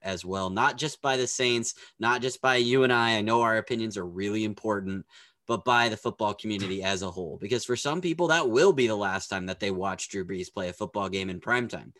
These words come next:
Um, I, I, even if we have a sixteen team, a thirty-two team playoff,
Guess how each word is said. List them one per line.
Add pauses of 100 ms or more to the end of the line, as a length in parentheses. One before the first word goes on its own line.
(320)
Um, (100)
I, (120)
I,
even
if
we
have
a
sixteen
team,
a
thirty-two
team
playoff,